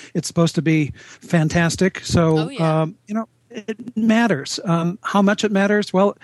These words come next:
Speaker 1: it remains to be seen whether it's lip service or, you know, just a cookie. But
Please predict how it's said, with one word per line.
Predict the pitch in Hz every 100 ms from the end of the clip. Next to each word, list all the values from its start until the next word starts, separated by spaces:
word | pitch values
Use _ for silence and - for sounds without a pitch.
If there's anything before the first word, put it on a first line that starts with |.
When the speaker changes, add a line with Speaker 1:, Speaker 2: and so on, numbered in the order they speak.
| - -
Speaker 1:
it | 185
remains | 175 170 175 185 - -
to | - 156
be | 165
seen | - 180 170 160
whether | 156 151 151 - - - _
it's | 202 156 - -
lip | 170 170 -
service | 175 156 160 -
or, | 156 151 151 - _
you | 165
know, | 143 143
just | 151 -
a | 156
cookie. | - 170 156
But | 135 151